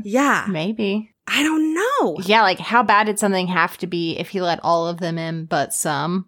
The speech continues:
Speaker 2: and they
Speaker 1: Right.
Speaker 2: were all terrible? <laughs>
Speaker 1: Right.
Speaker 2: You, it's also frustrating, too, 'cause you know, like, a judge knows, they have to know, that false confessions happen.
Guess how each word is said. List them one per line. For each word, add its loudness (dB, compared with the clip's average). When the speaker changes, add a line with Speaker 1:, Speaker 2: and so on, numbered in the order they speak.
Speaker 2:
and 2
they 0
Speaker 1:
Right. 2
Speaker 2:
were -2
all 2
terrible? 2
<laughs> -20
Speaker 1:
Right. 0
Speaker 2:
You, 4
it's -2
also 4
frustrating, -2
too, -6
'cause -4
you -2
know, 2
like, 0
a 4
judge 2
knows, -2
they -8
have -6
to -10
know, -8
that 0
false 0
confessions -8
happen. -6